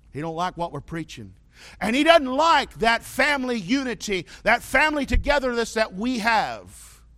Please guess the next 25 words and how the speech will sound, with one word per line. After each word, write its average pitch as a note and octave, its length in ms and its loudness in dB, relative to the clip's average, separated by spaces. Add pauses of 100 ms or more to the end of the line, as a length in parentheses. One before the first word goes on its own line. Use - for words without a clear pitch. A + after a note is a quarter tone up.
(560)
He D3+ 120 -10
don't D#3+ 220 -8
like D#3 240 -14
that. F#2+ 400 -18 (580)
And C#3 280 -10 (280)
the C3+ 80 -12
point A3+ 300 -4
I'm G#3 160 -4
getting F#3 240 -8
ready F3+ 200 -4
to D#3 60 -10
make, D#3+ 380 -10
if D3 160 -8
the B2 100 -12
devil G3+ 500 -6
can't F#3 340 -14
scare G#3 680 -8
you G#2+ 540 -10 (800)
into C#3 200 -10
not E3 220 -4
serving E3 400 -8
God, E3+ 380 -2 (1200)
he'll C#3+ 200 -10
pay D#3+ 320 -12
you. F#2+ 460 -14